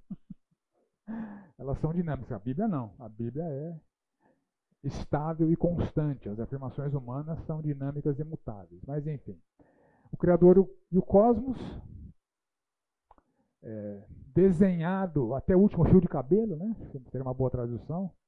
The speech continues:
mostrando como, ah,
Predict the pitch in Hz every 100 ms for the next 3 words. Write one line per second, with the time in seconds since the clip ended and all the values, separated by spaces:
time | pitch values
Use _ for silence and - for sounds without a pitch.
0 | _ _ _ _ _ _ _ _ _ _
1 | 120 - 139 127 131 139 113 - - _
2 | _ _ _ _ - 107 104 101